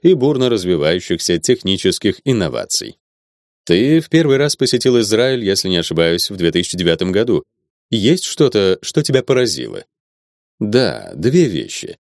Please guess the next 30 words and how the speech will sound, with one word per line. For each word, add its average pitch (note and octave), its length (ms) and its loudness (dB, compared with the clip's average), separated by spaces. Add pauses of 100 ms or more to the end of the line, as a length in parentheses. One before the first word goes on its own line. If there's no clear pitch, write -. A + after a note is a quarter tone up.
(220)
Состояние G#2 680 0
расслабленности, F2 920 0
в - 60 -6
котором E2 360 0
вы E2+ 100 2
пребываете, D#2+ 560 -2
несмотря F2 480 -2
на D#2+ 120 -4
постоянные D#2 580 -2
теракты. - 480 -6 (480)
И D2 240 0
то, F2+ 340 0
как F3+ 260 -4
неформально C3+ 640 0
люди A2 280 -2
одеваются, E2 800 -2 (180)
даже F2+ 400 -2
в G2 80 0
офисах. - 560 -4 (580)
Ну D2 260 0
и, C#3 80 2
конечно, E3+ 480 0
израильское C3 520 0
гостеприимство D#2+ 920 -2
подкупает. A1 680 -4 (580)
А A#1 300 -4
чем - 240 -2
тебя D#3+ 260 2
удивил B2+ 360 2
Тайвань? A#1+ 440 -6